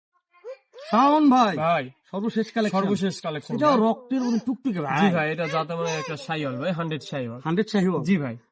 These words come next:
Speaker 1: এত কালারফুল গরু কোত্থেকে আসলো ভাই?
Speaker 2: ভাই, কালেকশন করছি ভাই।
Speaker 1: মাশাআল্লাহ।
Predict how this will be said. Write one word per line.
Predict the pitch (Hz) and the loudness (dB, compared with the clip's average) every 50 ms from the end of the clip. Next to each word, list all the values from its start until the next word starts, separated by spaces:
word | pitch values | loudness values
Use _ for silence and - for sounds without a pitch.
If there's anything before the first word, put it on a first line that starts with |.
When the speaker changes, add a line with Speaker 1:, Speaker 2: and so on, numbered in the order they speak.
| - 427 269 | -12 -8 -6
Speaker 1:
এত | 269 - 320 | -6 -4 -4
কালারফুল | - - 269 277 294 294 214 240 285 262 | -4 -2 0 2 2 2 2 2 2 2
গরু | 240 262 262 | 4 2 2
কোত্থেকে | 214 240 - - 240 240 | 0 -2 -4 -4 -2 -2
আসলো | 233 190 202 220 | -2 -2 0 0
ভাই? | 202 202 202 151 185 185 | 0 2 2 4 4 6
Speaker 2:
ভাই, | 190 185 208 202 185 | 6 4 4 2 2
কালেকশন | - 185 185 185 175 - - 190 170 | 0 0 0 0 0 -2 -2 -2 -2
করছি | 151 156 135 - 151 139 | -2 -4 -6 -6 -6 -6
ভাই। | 135 135 147 180 170 143 - _ - | -4 -4 -4 -4 -4 -6 -8 _ -10
Speaker 1:
মাশাআল্লাহ। | 156 165 165 147 - - 147 143 143 135 | -8 -6 -6 -6 -8 -8 -8 -6 -8 -8